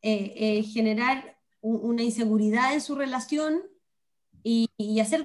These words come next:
daño, hacer más daño a la persona que está enferma y que tiene que cuidarse,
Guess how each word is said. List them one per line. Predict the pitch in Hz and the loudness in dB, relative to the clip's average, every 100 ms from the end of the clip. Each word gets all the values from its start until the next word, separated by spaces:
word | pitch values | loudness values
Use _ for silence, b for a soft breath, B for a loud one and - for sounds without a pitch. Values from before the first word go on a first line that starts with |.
| - | 0
daño, | 370 185 - - | 0 0 -4 -10
hacer | 202 269 | -6 -2
más | 262 320 330 | 2 2 2
daño | 349 370 | -2 -2
a | |
la | 359 | -2
persona | 302 311 320 | -2 -4 -4
que | 311 | -4
está | 320 | -6
enferma | 320 381 285 214 214 - | -6 0 2 2 -2 -8
y | 220 | -6
que | 226 | -4
tiene | 262 269 | -4 -4
que | 277 | -4
cuidarse, | 247 262 302 - | -4 -4 -6 -10